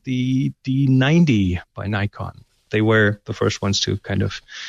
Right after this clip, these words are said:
give you a proper big sensor, an A P S C sensor, but a proper bigger sensor, um, with video. But there was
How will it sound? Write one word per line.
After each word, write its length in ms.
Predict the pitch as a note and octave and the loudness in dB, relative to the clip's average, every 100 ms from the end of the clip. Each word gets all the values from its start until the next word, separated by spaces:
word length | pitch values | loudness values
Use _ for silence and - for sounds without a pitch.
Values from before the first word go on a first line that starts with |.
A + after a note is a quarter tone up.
| - - - - _ - | -16 -18 -20 -20 _ -2
give 180 | E3 D#3 | -2 0
you 180 | D#3 C#3 | 0 -2
a 40 | |
proper 600 | - D#3 D3+ D#3+ D3+ C#3+ | -2 0 0 2 2 2
big 360 | B2+ G#2 C3+ C3 | 0 0 0 0
sensor, 380 | - C3 C3+ B2 | 0 0 0 -2
an 80 | A#2+ | -2
A 80 | A#2+ | -4
P 120 | A2 | -4
S 80 | - | -2
C 180 | B2+ | -2
sensor, 340 | A#2+ A#2+ A2+ A#2 | 0 0 0 0
but 160 | A2 G#2+ | 0 -2
a 20 | |
proper 500 | - A#2 - A#2 G2+ - - - - | -2 -4 -2 -2 -4 -8 -20 -20 -4
bigger 260 | C3 A#2 A2+ | -2 2 0
sensor, 580 | - A2 A2 A#2+ G#2+ G#2 | 2 0 2 2 2 2
um, 320 | G2+ G2+ A2 | 2 2 2
with 180 | A#2 A#2+ | 0 2
video. 260 | C3+ F#3+ F#3 | 2 2 2
But 200 | E3 E3+ | 0 0
there 100 | G3+ | 0
was 240 | C4 | 0